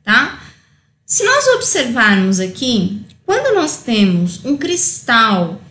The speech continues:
perfeito, o que que é um cristal perfeito? Um material no estado sólido,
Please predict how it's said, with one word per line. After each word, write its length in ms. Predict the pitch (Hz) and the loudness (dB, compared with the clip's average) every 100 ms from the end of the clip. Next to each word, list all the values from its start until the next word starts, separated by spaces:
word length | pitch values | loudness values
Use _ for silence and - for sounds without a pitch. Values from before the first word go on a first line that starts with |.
| _ _ - | _ _ -6
perfeito, 800 | 294 294 - 240 226 214 202 185 | -6 -6 -8 -2 0 0 -2 -6
o 80 | 180 - _ | -8 -14 _
que 80 | - | -16
que 100 | - | -6
é 40 | 320 | -4
um 100 | 302 | -2
cristal 420 | 262 - 240 226 | -4 -2 -2 -2
perfeito? 640 | 220 226 - 175 156 185 | -4 -8 -6 -4 -4 -4
Um 40 | 208 | -4
material 600 | 285 339 320 262 254 262 | -2 -4 -4 -2 -2 -4
no 60 | |
estado 400 | 262 - 226 214 | -8 -6 -6 -6
sólido, 760 | 240 - 185 190 196 196 226 | -6 -4 -2 -2 -2 -2 -4